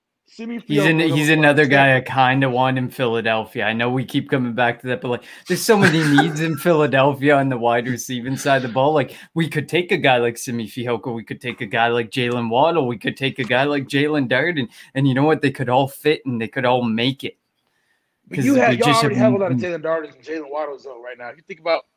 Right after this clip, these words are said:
Speaker 1: the kid from Boise State, y'all have Hightower, right? Or you got one from Mississippi State. No, no, uh,
Speaker 2: Uh, we
Speaker 1: Ole
Speaker 2: got,
Speaker 1: Miss.
Speaker 2: yeah, we
Speaker 1: What's
Speaker 2: got
Speaker 1: his name?
Speaker 2: John Hightower and we got Quez
Speaker 1: Yeah.
Speaker 2: Watkins.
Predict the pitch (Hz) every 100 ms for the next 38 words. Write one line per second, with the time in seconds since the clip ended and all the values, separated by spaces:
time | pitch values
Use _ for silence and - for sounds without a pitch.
0 | _ - 170 147 127 160 151 170 160 160
1 | 165 151 160 165 160 165 175 _ _ _
2 | 165 180 185 180 151 170 151 147 - 156
3 | 123 _ _ _ 196 180 156 147 139 123
4 | 117 131 131 131 139 139 135 139 135 -
5 | 139 135 120 123 120 - 127 127 131 117
6 | 117 117 107 - 113 113 117 110 110 120
7 | 104 - -